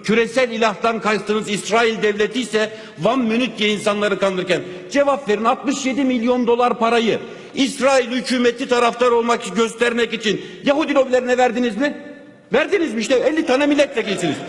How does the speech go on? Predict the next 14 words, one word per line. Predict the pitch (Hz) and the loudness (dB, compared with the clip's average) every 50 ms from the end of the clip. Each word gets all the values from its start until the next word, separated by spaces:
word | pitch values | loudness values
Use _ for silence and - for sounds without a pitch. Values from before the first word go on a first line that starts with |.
| - - - - - - - | -12 -10 -10 -10 -10 -6 -2
Altmış | - 202 254 285 - 214 269 302 - - - - | 0 0 0 0 -2 0 0 0 0 0 0 0
yedi | 285 294 294 330 311 | 0 2 4 2 2
milyon | 285 285 277 269 294 294 302 285 269 | 4 2 2 4 4 4 4 4 4
dolar | 262 269 294 302 302 294 - | 2 2 4 4 2 2 2
paramızı | 240 262 277 285 294 277 285 269 208 302 285 - 254 | 0 2 2 2 2 2 0 0 2 2 2 4 2
benim, | 254 285 294 294 294 269 240 196 180 180 - - - - - - - - | 0 2 2 0 0 0 0 -2 -6 -8 -12 -14 -16 -18 -18 -18 -4 0
ya | 160 196 240 226 208 | 0 2 2 2 0
vermedin | 262 302 285 277 277 269 277 269 262 226 | 0 0 0 0 -2 -2 -2 -4 0 2
diye | 262 269 269 254 208 | 2 2 2 2 2
bağırma. | 247 262 302 277 190 175 147 123 | 2 2 2 2 2 0 0 0
Bak | 135 139 131 - - | 0 -2 -2 -2 -2
fikrin | 262 240 - - 269 330 311 262 226 | -2 -2 0 0 2 2 2 2 2
bile | 202 165 | 2 2
yok. | 139 113 101 | 2 2 0